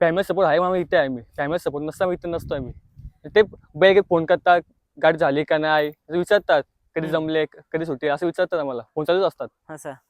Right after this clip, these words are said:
Speaker 2: आणि आज बघायला गेलो तर म्हणजे तुम्हाला बोलत असेल, "काय तुम्ही असंच बैल घेतलाय?" तेहतीस हजार म्हणजे तुम्ही त्याच तो,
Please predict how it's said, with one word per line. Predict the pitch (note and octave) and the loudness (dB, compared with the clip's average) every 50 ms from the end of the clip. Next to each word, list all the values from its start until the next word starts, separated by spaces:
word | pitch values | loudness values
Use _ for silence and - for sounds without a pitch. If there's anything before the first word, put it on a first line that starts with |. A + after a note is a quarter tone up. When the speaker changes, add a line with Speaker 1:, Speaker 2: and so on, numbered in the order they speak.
| _ _ _ _ | _ _ _ _
Speaker 2:
आणि | - F#3+ G#3 | -8 -6 0
आज | A3 G#3+ A3+ B3 B3 | 4 4 4 4 4
बघायला | C4+ C4 B3+ C#4 C#4+ | 2 2 4 2 2
गेलो | C4+ C4 B3+ B3+ C4+ | 2 2 2 2 2
तर | A#3+ C4+ C4 | 2 0 -2
म्हणजे | C4 B3 A3+ G#3+ A#3 | -2 -4 -4 -4 -6
तुम्हाला | A3 B3 B3 C4 C4+ C4 | -6 -4 -6 -4 -4 -2
बोलत | A3+ B3 B3+ B3+ A#3 B3 | -2 -2 -4 -2 -4 -6
असेल, | A#3 - - A3 G#3 G3 | -6 -6 -8 -12 -12 -4
"काय | - A3+ A3 A3 A3+ | 0 2 2 2 0
तुम्ही | G3 A3+ A3 A3 A3 | -2 -8 -10 -8 -6
असंच | G#3+ G3+ F#3+ - A3+ G#3 | -6 -6 -4 -4 -4 -2
बैल | G3 G3+ G3 G3 | 2 2 4 4
घेतलाय?" | G3 F#3+ F3 G#3 A3+ | 2 -2 -2 -2 -6
तेहतीस | A3 - C#4+ - E4 D#4 - | -2 -4 -6 -4 -4 2 2
हजार | D#4+ C4 B3 B3 C4 C#4+ | 4 6 6 6 6 4
म्हणजे | C#4 B3+ A#3+ C4 | 2 0 -4 -6
तुम्ही | B3 C4+ C4 C#4 C#4 C#4 C#4 C#4 C#4 C4 | -8 -6 -4 -4 -4 -4 -4 -6 -6 -2
त्याच | - C4 B3+ A#3 - | 0 0 0 0 -4
तो, | _ _ - C#4 C#4+ D4 | _ _ 6 6 6 6